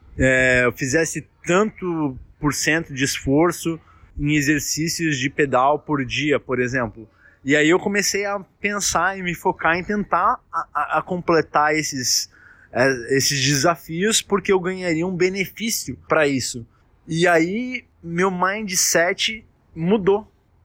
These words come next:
incrivelmente mudou, né? E eu pude notar isso nos últimos meses, que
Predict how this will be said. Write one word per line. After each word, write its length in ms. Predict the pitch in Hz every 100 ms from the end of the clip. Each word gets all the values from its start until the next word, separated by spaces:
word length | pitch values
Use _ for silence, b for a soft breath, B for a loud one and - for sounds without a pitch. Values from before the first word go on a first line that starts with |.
| -
incrivelmente 760 | 165 - 190 214 202 175 196 170
mudou, 400 | 147 131 113 113 _ _ _ _
né? 280 | 120 131 147
E 100 | 127
eu 160 | 143 156
pude 360 | - 175 175
notar 360 | 175 160 165 160
isso 200 | 165 170
nos 160 | 156 143
últimos 340 | 151 160 151
meses, 500 | 143 147 180 180 170
que 340 | - 160 120